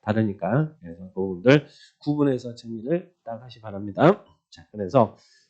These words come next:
토지 등 소유자는 다음에 잘 말한다. 다만 신탁업자와 신탁 계약을 체결했을 때는 그때는 맡긴, 예, 위탁자를 토지 등 소유자로 한다. 당연히 신탁 계약 체결했으면 맡긴 여러분이 토지 소유자가 되고. 자, 밑에 있는,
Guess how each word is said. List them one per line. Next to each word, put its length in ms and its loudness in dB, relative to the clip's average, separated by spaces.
토지 240 4
등 100 2
소유자는 500 -6
다음에 380 0
잘 280 -4
말한다. 520 -8
다만 540 4
신탁업자와 1200 2
신탁 560 -2
계약을 320 -6
체결했을 600 -6
때는 400 0
그때는 440 2
맡긴, 640 -2
예, 120 -2
위탁자를 920 -4
토지 200 -20
등 100 -10
소유자로 400 -10
한다. 480 -10
당연히 340 -2
신탁 360 -6
계약 160 -4
체결했으면 560 -6
맡긴 340 0
여러분이 480 -2
토지 220 -2
소유자가 280 -8
되고. 360 -12
자, 300 -12
밑에 260 -2
있는, 240 4